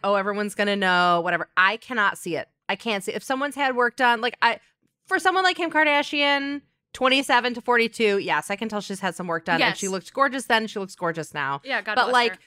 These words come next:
Speaker 1: for you, it's like, I look at, like, pictures of when you were thirteen or whatever.
Speaker 2: Yeah.
Speaker 1: <laughs> That sounds really creepy.
Speaker 2: <laughs>
Speaker 1: But, <laughs> but when I first met you, I was like, you know, I'm, like, looking up, like,
Speaker 2: Yeah.
Speaker 1: who am I gonna be working with? And, like,
Speaker 2: Right.
Speaker 1: all the pictures were when you were thirteen.
Speaker 2: Oh,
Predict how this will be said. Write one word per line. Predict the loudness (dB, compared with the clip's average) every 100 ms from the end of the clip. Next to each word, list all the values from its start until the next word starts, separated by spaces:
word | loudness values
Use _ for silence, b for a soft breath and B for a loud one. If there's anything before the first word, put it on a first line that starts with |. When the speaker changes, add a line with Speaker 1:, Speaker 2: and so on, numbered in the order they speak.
| b
Speaker 1:
for | -6 -2
you, | 0 0 0 2
it's | 0 -2
like, | -2 -2
I | -2
look | 0 0
at, | 2 2 2
like, | -2 -6
pictures | -8 -6 -4
of | -2
when | -2 -2
you | -2
were | -2 -2
thirteen | -2 -4 -4 -4 -2 0 0
or | 2
whatever. | 4 4
Speaker 2:
Yeah. | 2 -4
Speaker 1:
<laughs> | -10 _ _
That | -8
sounds | -2 -4 -2
really | -6 -4 -4
creepy. | -6 -8 -8 -6 -6
Speaker 2:
<laughs> | -2
Speaker 1:
But, | -2 -2
<laughs> | -10 -20 -20 -12 -2 -2 2 0 0 _ -10
but | -4 2
when | 2
I | 2
first | 0 -2 -2
met | 0 0 0
you, | 0
I | 2
was | 0 0
like, | -2 -2
you | 0
know, | 4 4 4
I'm, | 2 2
like, | -2 -2
looking | -4 -6 -2
up, | 0
like, | 2 4
Speaker 2:
Yeah. | 4
Speaker 1:
who |
am | 4
I | -2
gonna | -2
be | -2
working | -2 -2 0
with? | 2 0
And, | 2
like, | 4
Speaker 2:
Right. | 6
Speaker 1:
all | 4
the | 4
pictures | 0 -4 -4 -2
were |
when | 0 0
you | 0
were | 0
thirteen. | 0 -2 -2 -4 0 2
Speaker 2:
Oh, | 2